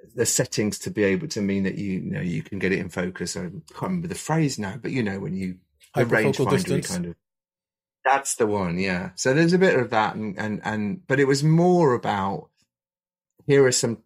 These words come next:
Speaker 1: tips and tricks to actually either not be observed as you take photos, or to, to, or to make people, or to help people to understand that you're not in it, you're not being threatening. You know, um, I remember they sort of said, "Right, we'll meet back here in fifteen minutes or something, and I,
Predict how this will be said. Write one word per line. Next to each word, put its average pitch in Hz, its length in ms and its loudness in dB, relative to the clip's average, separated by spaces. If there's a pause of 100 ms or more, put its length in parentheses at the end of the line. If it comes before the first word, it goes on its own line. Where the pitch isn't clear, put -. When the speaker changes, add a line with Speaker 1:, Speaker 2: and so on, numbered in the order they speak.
(140)
Speaker 1:
tips - 400 -2
and 104 160 -6
tricks - 460 -2
to 120 120 0
actually 107 440 -2
either 104 260 0
not 117 420 -2
be 107 140 0
observed 98 640 -2
as 90 100 -4
you 92 60 -6
take 87 280 -8
photos, 92 500 -8
or 113 240 -2
to, 104 320 -6
to, - 180 -6
or 113 260 0
to 117 140 -4
make 113 320 -2
people, 101 460 -4 (340)
or 101 140 -2
to 120 100 -4
help 123 300 -2
people 107 240 -4
to 107 120 -2
understand 104 460 -4
that 98 100 -4
you're 101 140 -2
not 107 260 -2
in 104 120 -4
it, - 100 -8
you're 110 160 -2
not 107 160 -4
being 98 180 -4
threatening. 92 720 -6
You 92 80 -6
know, 87 260 -6
um, 95 240 -4 (500)
I 101 60 -2
remember 117 200 2
they 107 160 2
sort 107 220 -2
of - 40 -6
said, 101 260 0
"Right, 95 300 -4 (960)
we'll 127 140 0
meet 147 160 0
back - 140 -2
here 123 160 0
in 117 40 -2
fifteen 110 440 -6
minutes 104 380 -4
or 98 60 -6
something, 92 400 -8
and 95 160 -6
I, 98 120 -6